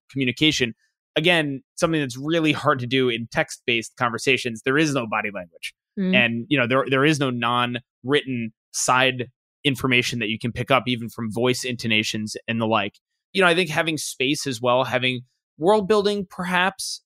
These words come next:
Speaker 1: you know, I don't know that that's a prereq for
Speaker 2: Mm.
Speaker 1: metaverse. I almost think of the,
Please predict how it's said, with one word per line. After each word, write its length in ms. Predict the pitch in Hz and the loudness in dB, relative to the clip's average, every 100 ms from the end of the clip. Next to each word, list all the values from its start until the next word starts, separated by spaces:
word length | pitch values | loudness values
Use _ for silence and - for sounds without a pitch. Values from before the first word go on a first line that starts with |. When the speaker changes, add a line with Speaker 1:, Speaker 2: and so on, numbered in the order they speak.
| _ | _
Speaker 1:
you 100 | - | 0
know, 60 | 185 | 4
I 60 | 190 | 4
don't 260 | 208 165 | 2 0
know 180 | 143 147 | 2 4
that 100 | 147 | 4
that's 200 | 139 - | 2 -2
a 40 | |
prereq 540 | 117 - 135 120 110 123 - - _ _ | -8 -6 -4 -2 -2 -4 -6 -20 _ _
for 340 | - 143 147 143 | -2 2 4 4
Speaker 2:
Mm. 40 | |
Speaker 1:
metaverse. 480 | 151 156 156 180 - _ _ - | 4 2 2 -2 -4 _ _ 2
I 140 | 202 | 4
almost 220 | 240 226 | 4 2
think 140 | 190 185 | 0 2
of 60 | |
the, 80 | 170 | 4